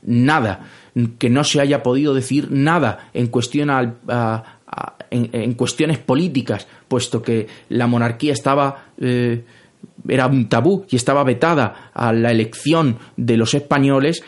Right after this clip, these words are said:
y que el, mm, el estado de partidos impone, eh, el, la élite política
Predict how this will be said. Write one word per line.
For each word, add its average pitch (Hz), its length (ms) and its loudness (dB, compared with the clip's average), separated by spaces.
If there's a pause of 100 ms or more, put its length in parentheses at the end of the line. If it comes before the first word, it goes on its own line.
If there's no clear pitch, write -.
y 127 160 0
que 113 320 0 (180)
el, 117 260 -2 (140)
mm, 120 440 -2 (400)
el 117 180 0
estado 135 400 0
de 143 100 2
partidos 147 640 -2 (240)
impone, 127 680 0 (280)
eh, 113 480 -6 (180)
el, 107 500 -6 (220)
la 117 260 0
élite 143 300 0
política 139 640 -2